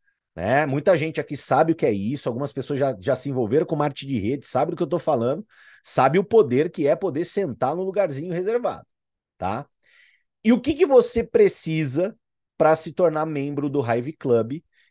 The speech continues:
e como que você vai orientar o teu time pra que eles se tornem membros do Hive Club? Então vamos lá, pessoal, o que que eu preciso fazer pra me tornar membro do Hive Club,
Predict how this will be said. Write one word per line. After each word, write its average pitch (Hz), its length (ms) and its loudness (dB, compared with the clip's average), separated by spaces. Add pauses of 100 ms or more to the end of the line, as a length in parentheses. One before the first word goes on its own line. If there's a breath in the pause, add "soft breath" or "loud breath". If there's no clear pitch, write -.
(160)
e 180 220 -2 (140)
como 254 320 4
que - 80 -12
você 208 240 0
vai 185 200 4
orientar 180 560 2
o 190 100 -2
teu 202 200 -6
time 156 500 -8
pra 160 260 0
que 165 120 -6
eles 165 180 -6
se 175 120 -12
tornem 151 400 0
membros 117 420 -4
do 135 80 -2
Hive 104 280 -4
Club? 190 340 -2 (520 soft breath)
Então 95 140 -6
vamos 165 220 0
lá, 185 180 4
pessoal, 101 440 -4
o - 40 -6
que 156 120 -18
que 202 80 -4
eu 202 40 2
preciso 190 380 -8
fazer 151 360 -2
pra 156 120 -4
me 151 100 -8
tornar 147 300 -4
membro 139 400 -6
do 147 100 -4
Hive 104 300 -6
Club, - 420 -4